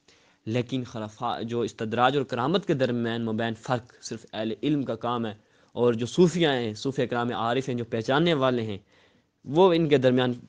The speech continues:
पता कर जाते हैं, ये करामत है, इस्तदराज है, ये बर्तन कितना फुल है, कितना आधा है, ये भरा हुआ पानी, ये पा-, भरा हुआ है या आधा है।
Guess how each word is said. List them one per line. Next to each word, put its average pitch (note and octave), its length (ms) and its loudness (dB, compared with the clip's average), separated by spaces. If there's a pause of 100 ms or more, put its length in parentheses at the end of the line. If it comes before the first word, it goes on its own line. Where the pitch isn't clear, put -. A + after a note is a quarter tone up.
पता B2 200 -4
कर B2 180 0
जाते A#2 240 -2
हैं, B2+ 80 -4
ये A2+ 80 -2
करामत A#2 520 -2
है, A#2 100 -6
इस्तदराज A2 580 -4
है, A2 240 -10 (100)
ये A#2 100 -8
बर्तन A2+ 320 -6
कितना A2+ 340 -8
फुल C3+ 260 -6
है, A2+ 140 -10
कितना A#2 320 -10
आधा G#2 200 -4
है, G2 180 -16 (220)
ये A#2+ 60 -4
भरा G#2+ 200 -4
हुआ B2+ 180 2
पानी, A2 460 -8
ये A#2 60 -12
पा-, A2 220 -6
भरा A2 220 -2
हुआ C3+ 200 0
है B2+ 140 -4
या A#2+ 160 -6
आधा F2 140 -12
है। - 60 -20